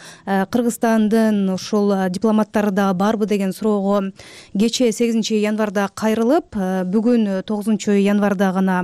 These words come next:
жооп алды. Э, министрликтин басма сөз катчысы Уланбек Дыйканбайдын маалыматына караганда, ушул он эки өлкөнүн дипломаттары жыйырма сегизинчи декабрдан декабрга чейинки аралыкта Шинжаңдын Үрүмчү, Кашкар жана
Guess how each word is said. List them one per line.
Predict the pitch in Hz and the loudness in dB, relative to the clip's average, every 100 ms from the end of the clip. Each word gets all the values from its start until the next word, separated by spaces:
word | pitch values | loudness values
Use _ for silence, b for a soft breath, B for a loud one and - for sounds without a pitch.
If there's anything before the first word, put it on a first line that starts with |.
| 170 185 190 | -4 -8 -2
жооп | 214 208 | 0 0
алды. | 214 220 311 427 B B B B | 0 0 0 -2 B B B B
Э, | 214 202 | 0 2
министрликтин | 214 254 - 262 247 254 226 | 4 2 0 -2 0 0 2
басма | 220 233 262 | 0 -2 -4
сөз | - 233 - | -2 -4 -2
катчысы | 226 214 - 202 - 226 220 202 196 - | -4 -4 -6 -6 0 2 2 0 -4 -4
Уланбек | 214 214 196 | 0 0 0
Дыйканбайдын | - 233 233 220 196 202 | 0 0 2 2 0 0
маалыматына | 202 208 208 220 | 0 -2 -4 -2
караганда, | 214 240 240 254 311 | 0 0 0 2 2
ушул | 311 294 277 B B B | 2 0 -2 B B B
он | 220 269 | 2 4
эки | 285 294 | 2 2
өлкөнүн | 285 254 277 277 | 0 2 2 2
дипломаттары | 233 247 240 240 - 254 269 311 285 | 0 0 0 -2 -2 -2 2 2 0
жыйырма | 208 240 233 | 0 0 -2
сегизинчи | - 233 214 214 - 220 | -2 -2 -2 -2 0 -2
декабрдан | 185 220 233 208 196 220 | 0 -2 -2 0 0 0
декабрга | 208 233 233 240 214 233 220 233 214 190 226 233 226 208 | 0 -2 -2 0 2 2 2 2 2 0 -2 0 0 -2
чейинки | - 226 214 202 | 0 0 0 0
аралыкта | 220 220 - 254 302 311 B B B | 0 -2 -2 0 0 -2 B B B
Шинжаңдын | - 240 247 226 233 226 220 | 0 2 0 2 2 2 0
Үрүмчү, | 226 233 247 226 - 269 285 262 196 185 | 0 2 2 0 -2 2 2 2 0 -4
Кашкар | - 240 - 269 | -4 -4 -2 -2
жана | 226 214 208 | 0 0 0